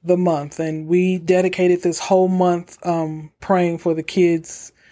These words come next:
praying for the students, praying for the faculty, praying for all those who have any contact with our babies. The song for the month was "So Glad I'm Here."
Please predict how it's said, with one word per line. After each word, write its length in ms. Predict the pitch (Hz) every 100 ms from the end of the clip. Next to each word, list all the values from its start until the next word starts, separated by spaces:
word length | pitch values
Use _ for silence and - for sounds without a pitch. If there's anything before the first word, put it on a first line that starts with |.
| _ _ _
praying 360 | - 185 175 170
for 140 | 165
the 140 | 156
students, 720 | 151 - 180 175 170 165 - -
praying 380 | - 175 170
for 120 | 160 156
the 120 | 156
faculty, 640 | 175 170 - 170 175 160
praying 400 | 160 - 175 170
for 200 | 165 165
all 220 | 160 165 170
those 380 | 165 160 156
who 140 | - 165
have 200 | 165 160
any 200 | 165 160
contact 640 | - 170 160 185 170 156
with 200 | 156 156
our 140 | 156 156
babies. 560 | 180 175 147 143 - _ _ - _ _ _ _ _ _ _ _ _ -
The 120 | 175
song 360 | 175 208 214 214
for 120 | 196
the 120 | 175
month 340 | 185 180 180
was 500 | 170 170 160 151 -
"So 280 | - - 180
Glad 480 | 180 170 165 160 156
I'm 240 | 156 156 156
Here." 500 | - 202 147 -